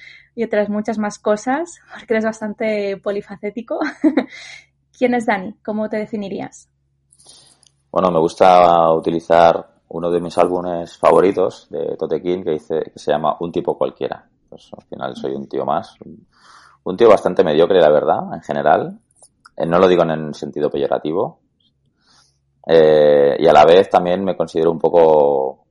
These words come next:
Speaker 2: auténtico, raro, peculiar. O sea, lo tengo bastante asimilado.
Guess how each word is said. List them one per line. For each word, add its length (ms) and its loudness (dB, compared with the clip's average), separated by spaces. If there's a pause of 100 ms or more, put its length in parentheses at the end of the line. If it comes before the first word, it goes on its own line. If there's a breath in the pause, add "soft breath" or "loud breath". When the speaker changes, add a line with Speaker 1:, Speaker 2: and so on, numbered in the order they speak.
(540)
Speaker 2:
auténtico, 1160 -2 (320)
raro, 680 4
peculiar. 460 -2 (480)
O 40 -20
sea, 140 -16
lo 100 -14
tengo 200 -10
bastante 480 -8
asimilado. 480 -14